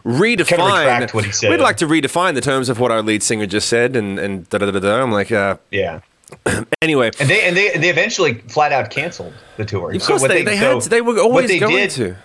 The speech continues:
Speaker 1: Yeah.
Speaker 2: originally, they, I believe they were scheduled to be here in El Paso in May, and it got postponed.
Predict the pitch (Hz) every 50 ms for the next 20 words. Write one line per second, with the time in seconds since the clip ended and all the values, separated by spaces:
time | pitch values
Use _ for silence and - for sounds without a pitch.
0 | - _ _ _ - 165 151 135 131 175 190 185 202 214 220 214 175 175 160 -
1 | 139 117 110 127 160 190 196 202 185 165 - - 156 151 139 139 143 139 123 113
2 | 127 117 107 127 127 131 127 117 113 - 110 104 107 107 107 - 107 104 101 98
3 | 95 95 101 92 92 95 98 92 82 82 90 104 110 104 - _ _ _ _ _
4 | _ - 113 113 113 110 110 110 110 110 110 107 110 110 120 113 117 123 123 -
5 | - - - 147 151 151 - - - - 127 107 98 95 113 139 156 -